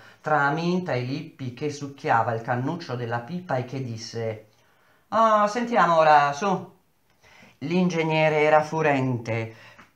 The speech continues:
Tuttavia, quando parlò, si poté intuire una baldanzosa speranza nella sua voce.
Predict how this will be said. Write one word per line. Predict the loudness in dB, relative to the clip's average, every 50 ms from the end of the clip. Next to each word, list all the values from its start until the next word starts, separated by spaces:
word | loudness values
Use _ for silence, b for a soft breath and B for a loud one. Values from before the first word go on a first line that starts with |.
| _
Tuttavia, | _ -18 -16 -8 -4 -4 -4 -2 -4 -6 -6 -4 -4 -4 -4
quando | -2 0 2 2 2 2 -2
parlò, | -4 -6 -8 -8 -6 -2 0 0 0 0 -2 -8 -12
si | -14 -10 -10 -8
poté | -8 -8 -8 -4 -2
intuire | -2 -2 -2 -2 -4 -6 -8 -6 -6 -6 -4 -4
una | -4 -2 -2 -2 -2 -2 -2
baldanzosa | -2 -2 0 2 2 2 2 0 0 -2 -2 -4 -4 -4 -2 -2 -4
speranza | -6 -6 -4 -2 0 2 2 2 2 0 -2 -4 -4 -4
nella | -2 0 0
sua | -2 -2 -2 -4 -4 -4
voce. | -2 -4 -6 -8 -8 -8 -6 -6 -6 -6 -6 -10